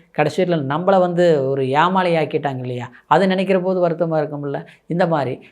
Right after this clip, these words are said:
கன்னி ராசிக்காரரு மனசளவுல நாலு பேருக்கிட்ட சிரிச்சு பழகி சந்தோஷமா இருந்தாலும், ஆனா நாலு செவுத்துக்குள்ள வேதனைப்படும்படி சில கால நிலைகள்,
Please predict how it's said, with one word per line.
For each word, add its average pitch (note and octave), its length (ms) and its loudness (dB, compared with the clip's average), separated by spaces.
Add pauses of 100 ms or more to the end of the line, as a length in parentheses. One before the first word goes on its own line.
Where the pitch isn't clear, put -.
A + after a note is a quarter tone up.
(120)
கன்னி G#3 340 2
ராசிக்காரரு C#3+ 840 -2 (380)
மனசளவுல D#3 880 2
நாலு D#3 380 0
பேருக்கிட்ட F3+ 600 2 (120)
சிரிச்சு E3+ 300 -2
பழகி D#3+ 320 -2
சந்தோஷமா D3+ 640 -4
இருந்தாலும், B2+ 600 -8
ஆனா C#3+ 340 -8
நாலு D#3+ 360 -2 (100)
செவுத்துக்குள்ள F3+ 720 -2 (380)
வேதனைப்படும்படி A3 1160 4
சில F3 440 -2 (480)
கால D3 580 4 (680)
நிலைகள், D#3+ 580 0